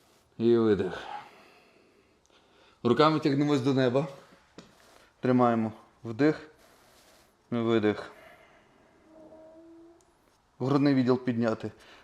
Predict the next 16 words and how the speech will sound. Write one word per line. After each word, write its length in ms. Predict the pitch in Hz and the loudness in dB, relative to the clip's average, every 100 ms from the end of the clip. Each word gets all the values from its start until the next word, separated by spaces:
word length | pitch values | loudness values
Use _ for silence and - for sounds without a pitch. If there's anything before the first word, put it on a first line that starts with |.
| _ | _
Плечі 380 | 131 143 143 139 | 2 2 2 0
максимально 460 | 123 - 120 113 | -2 -2 0 0
вперед. 380 | 110 - 113 110 | -2 -2 -2 -4
Вдих. 380 | 107 113 147 - - - - - - - - _ - | -4 -2 -2 -4 -20 -20 -20 -20 -20 -20 -20 _ -8
Видих. 580 | 123 117 120 113 - - - | -2 2 4 2 -4 -10 -14
Стопи 340 | - - 135 143 | -6 0 2 2
на 100 | 139 | 0
себе 220 | 131 117 | 0 -2
тягнемо. 440 | 117 113 117 113 - - _ _ _ _ _ _ _ _ _ _ _ _ _ _ _ - | -2 -4 -4 -8 -10 -20 _ _ _ _ _ _ _ _ _ _ _ _ _ _ _ -4
Якщо 240 | 123 151 | -2 0
складно, 400 | 139 147 156 156 | 0 2 2 2
трохи 280 | 143 135 131 | -2 -2 -2
зігнути 420 | 123 131 131 120 | -4 -2 -2 -2
ноги. 300 | 113 113 110 - _ _ - _ - | -4 -4 -6 -14 _ _ -20 _ -8
Вдих. 520 | 123 151 156 - - _ _ _ _ _ _ _ _ _ - | 2 2 2 -2 -14 _ _ _ _ _ _ _ _ _ -4
Видих. 640 | 117 120 117 113 - | 0 2 2 -2 -8